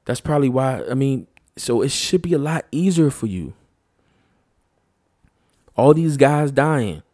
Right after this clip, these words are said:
King Von, Pop Smoke, Nipsey Hussle. All these guys are dying. From what? I, from what exactly? Gun violence? What is it?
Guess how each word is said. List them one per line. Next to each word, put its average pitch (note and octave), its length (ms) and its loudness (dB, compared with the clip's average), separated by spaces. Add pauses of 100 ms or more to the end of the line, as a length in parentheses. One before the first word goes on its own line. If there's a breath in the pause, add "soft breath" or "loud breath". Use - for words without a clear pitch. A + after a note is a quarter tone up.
King C#3+ 340 0
Von, C3+ 460 -4
Pop B2+ 280 -6
Smoke, C3 460 -6
Nipsey B2+ 360 -6
Hussle. C3+ 480 -6 (1600)
All C3+ 160 2
these F3+ 200 0
guys E3 280 -2
are E3 60 2
dying. D3 580 -2 (1800)
From D3 320 -4
what? F#3+ 320 -2
I, - 160 -8 (140)
from - 400 -10
what G#3 340 -2
exactly? A2 520 -4
Gun C3 280 -4
violence? E3+ 420 -2
What E3 140 -4
is F3+ 160 -4
it? - 200 -12